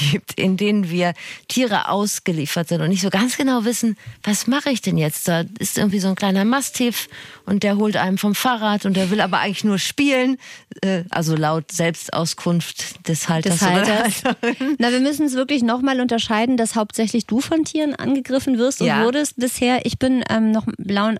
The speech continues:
Speaker 2: Auge davongekommen.
Speaker 1: Wir haben uns deshalb heute eine ganze Mannschaft an Flexpertinnen, ich sage es immer wieder gerne,
Speaker 2: Ich weiß.
Speaker 1: zusammengetrommelt,
Speaker 2: Ich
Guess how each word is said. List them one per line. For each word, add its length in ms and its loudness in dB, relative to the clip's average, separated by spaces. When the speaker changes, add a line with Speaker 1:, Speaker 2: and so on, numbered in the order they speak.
Speaker 2:
Auge 220 -2
davongekommen. 800 0
Speaker 1:
Wir 120 2
haben 100 4
uns 120 0
deshalb 260 -2
heute 240 0
eine 160 2
ganze 240 2
Mannschaft 680 0
an 160 -2
Flexpertinnen, 1120 0
ich 140 -2
sage 260 0
es 80 -10
immer 300 0
wieder 180 0
gerne, 400 2
Speaker 2:
Ich 100 0
weiß. 60 0
Speaker 1:
zusammengetrommelt, 880 0
Speaker 2:
Ich 60 -6